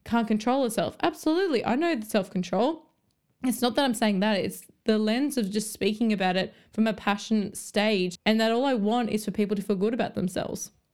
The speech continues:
That's the end result, is nothing more, nothing less. I just want people to realize that there's a heightened level of pleasure that you can fulfill for yourself that people do not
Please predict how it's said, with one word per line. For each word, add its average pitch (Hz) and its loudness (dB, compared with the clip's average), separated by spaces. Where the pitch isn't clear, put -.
That's 277 -2
the 262 2
end 254 2
result, 220 0
is 202 0
nothing 196 0
more, 247 0
nothing 220 0
less. 208 -2
I - 0
just 254 0
want 262 0
people 233 0
to 214 0
realize 214 0
that 180 -6
there's 196 2
a 185 0
heightened 262 -2
level 202 0
of 294 -4
pleasure 202 -2
that 196 -4
you 196 0
can 226 0
fulfill 202 -2
for 185 -6
yourself - -2
that - -2
people 185 -2
do 285 2
not 208 -4